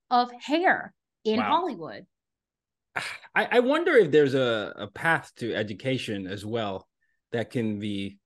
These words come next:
Speaker 2: <laughs> that needs to be just systemized. 'Cause you were talking about the system and the mannequins and the fact that it, people, you know, will hire people to look like themselves. But isn't there some sort of mandate that they could work on and say, "Look,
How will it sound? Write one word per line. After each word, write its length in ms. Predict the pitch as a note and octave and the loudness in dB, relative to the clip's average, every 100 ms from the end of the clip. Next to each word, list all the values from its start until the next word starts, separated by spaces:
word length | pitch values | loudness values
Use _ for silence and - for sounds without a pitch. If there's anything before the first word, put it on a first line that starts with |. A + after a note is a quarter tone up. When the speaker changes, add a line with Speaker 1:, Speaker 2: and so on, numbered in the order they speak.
| - | -10
Speaker 2:
<laughs> 160 | - E3+ | -4 0
that 240 | D#3 C#3 | 2 4
needs 280 | C#3+ D#3 C#3 | 6 6 4
to 40 | |
be 100 | B2+ | 0
just 240 | A#2 B2+ - | 0 -2 0
systemized. 560 | C#3 C3 A2 F2 E2+ | -2 -2 -6 -8 -6
'Cause 120 | C3 C#3 | -2 0
you 80 | |
were 80 | F#3+ | 0
talking 320 | E3 D#3 C3+ | 2 2 2
about 220 | B2 A2+ G#2+ | 0 -2 -4
the 80 | |
system 500 | G2+ A#2 - A2 A2 G#2 _ _ | -6 -8 -4 -4 -4 -8 _ _
and 100 | G2+ | -6
the 40 | G#2+ | -2
mannequins 680 | A2+ A2+ G#2+ A2+ G#2+ G2+ - _ _ | -2 -2 -4 -4 -6 -8 -14 _ _
and 160 | G#2+ G2+ | -8 -8
the 60 | |
fact 320 | - A#2 G#2+ | -2 0 0
that 160 | G#2+ G2+ | -2 -2
it, 180 | B1 - | -4 -6
people, 500 | A#2 A2 G#2 F#2 - _ _ - | -6 -4 -4 -6 -10 _ _ -6
you 80 | |
know, 340 | G#2 F2+ E2+ - | -4 -4 -6 -6
will 300 | G2+ G2 F#2 - | -4 -4 -4 -4
hire 240 | A#2 A#2+ | -2 0
people 180 | A2+ G#2+ | -2 -4
to 80 | G#2 | -2
look 220 | A#2 A#2 | -2 -2
like 180 | G2+ G2+ | -4 -6
themselves. 560 | F#2 - A2+ G2+ G2 _ _ _ _ _ _ _ | -8 -4 -2 -4 -8 _ _ _ _ _ _ _
But 220 | C#3 A2+ - - - F2+ | 0 0 -4 -14 -14 -12
isn't 260 | G#2 C3+ G3 | -2 4 6
there 140 | F3+ | 4
some 240 | - F3 D3 | 4 2 4
sort 200 | F3 C3 | 4 4
of 100 | A2 | 2
mandate 460 | B2+ E3 F3+ E3+ | 2 2 2 2
that 160 | D3+ C3+ - - | 2 0 -8 -2
they 120 | C#3 | -2
could 280 | C3+ B2+ A2 _ - | -2 -6 -10 _ -10
work 300 | B2+ E3 E3+ | 2 4 4
on 140 | F3 D3+ | 2 0
and 120 | C3+ | 0
say, 140 | D3+ | 0
"Look, 320 | D3 E3+ E3 | 0 -2 -2